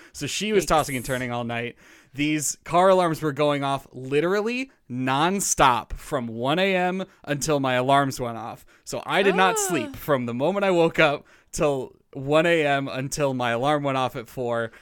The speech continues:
Speaker 1: I think I maybe got a wink in between my four o'clock and my four fifteen alarm, but that was it. Went to work. It was grueling. It took so long. It was hot and sweaty.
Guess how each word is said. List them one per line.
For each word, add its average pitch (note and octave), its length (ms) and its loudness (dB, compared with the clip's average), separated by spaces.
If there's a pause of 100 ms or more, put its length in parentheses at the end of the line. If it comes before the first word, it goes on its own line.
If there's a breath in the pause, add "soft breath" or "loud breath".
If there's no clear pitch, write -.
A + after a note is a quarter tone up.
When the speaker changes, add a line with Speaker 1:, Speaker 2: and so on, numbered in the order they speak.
(120 loud breath)
Speaker 1:
I C3+ 80 -6
think B2 160 -4
I C3 100 2
maybe D#3 380 -2
got D3 180 2
a C#3 60 2
wink C3+ 320 -4
in A#2+ 140 -4
between D#3+ 500 -4
my A#2 160 -4
four D#3 220 -2
o'clock C#3 280 0
and A#2+ 80 -6
my A2+ 80 -4
four C#3 220 -4
fifteen C3+ 380 -6
alarm, A#2 420 -4 (240 soft breath)
but B2 140 -10
that D3+ 200 2
was C3+ 160 -4
it. A#2+ 240 -4
Went E3 240 -4
to D3+ 100 -10
work. D3 380 -2
It C3 120 -8
was B2+ 180 -8
grueling. D3+ 800 -2 (500 soft breath)
It - 160 -10
took D#3 200 -4
so F3 320 0
long. F3 360 4
It C3 100 -6
was A#2+ 100 -10
hot E3 300 0
and D#3+ 100 -10
sweaty. C#3 480 -4